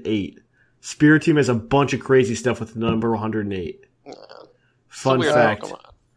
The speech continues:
Speaker 1: Because it's, uh, uh, let me, let me look it up. Spiritomb and a hundred, Spiritomb has a lot of a hundred and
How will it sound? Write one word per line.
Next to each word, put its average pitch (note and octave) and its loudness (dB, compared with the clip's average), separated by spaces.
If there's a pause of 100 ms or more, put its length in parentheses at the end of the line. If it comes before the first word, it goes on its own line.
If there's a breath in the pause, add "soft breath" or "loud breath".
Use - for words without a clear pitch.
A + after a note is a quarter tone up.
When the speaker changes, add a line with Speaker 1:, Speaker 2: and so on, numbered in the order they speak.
(280)
Speaker 1:
Because C#3+ 2
it's, C#3 0
uh, B2+ 4 (680)
uh, C3+ 0 (140)
let C#3+ -2
me, D3 2
let D3+ -4
me D3 2
look A#2+ 0
it A2+ -4
up. G2+ -10
Spiritomb D#3+ 2
and C3 2
a A#2 0
hundred, A#2+ -2
Spiritomb E3 2
has B2+ 2
a A#2+ 0
lot B2 4
of A#2 0
a A2+ 2
hundred A2+ -2
and A2 -8